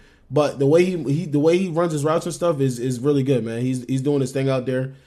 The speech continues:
Um, and then just, I just think the, the offense right now, they're really, they're surprising a lot of teams, um, a lot of defenses, and I think that it kinda shows through the games.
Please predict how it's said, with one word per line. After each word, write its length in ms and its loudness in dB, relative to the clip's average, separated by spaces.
Um, 720 -8
and 140 -4
then 200 -2
just, 160 -4
I 120 0
just 180 -4
think 240 0
the, 160 2
the 140 0
offense 400 0
right 160 2
now, 380 0
they're 200 0
really, 280 2
they're 380 2
surprising 560 2
a 60 2
lot 220 2
of 80 0
teams, 480 -4
um, 240 -8
a 40 -4
lot 200 -2
of 80 -2
defenses, 460 -4
and 140 -6
I 80 -4
think 220 -2
that 240 -4
it 100 -8
kinda 240 -2
shows 340 -2
through 140 -6
the 60 -6
games. 440 -6